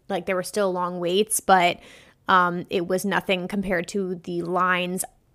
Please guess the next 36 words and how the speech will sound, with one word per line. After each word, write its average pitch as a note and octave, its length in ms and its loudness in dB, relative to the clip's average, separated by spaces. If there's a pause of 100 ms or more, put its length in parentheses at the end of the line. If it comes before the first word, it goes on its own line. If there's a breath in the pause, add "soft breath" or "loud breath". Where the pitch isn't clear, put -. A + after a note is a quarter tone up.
(100)
all F#3+ 240 4
over F3+ 180 2
the E3 100 -4
bridge F#3 580 2
to G3 140 -4
get E3+ 160 2
over F3+ 180 0
the F3+ 100 0
bridge. F#3 400 4
So - 140 2
I'm F3+ 160 0
glad E3+ 260 2
that F#3 140 -2
that - 160 2
worked F3 180 -4
out F3 160 4
for A#3 100 -6
you A#3+ 100 -2
guys. C#4 460 4 (880)
And A3 180 2
then A3 100 4
the A3+ 120 2
other G#3+ 200 4
thing A#3+ 200 -2
I'll A3+ 80 2
mention G#3 460 -2
too G3 440 0 (580 loud breath)
that G3 160 6
was G#3+ 140 2
frustrating A#3+ 500 2
about A3+ 200 8
all A3+ 120 8
of G#3+ 100 0
this A#3+ 220 2
is G#3 260 -2
obviously A#3+ 720 4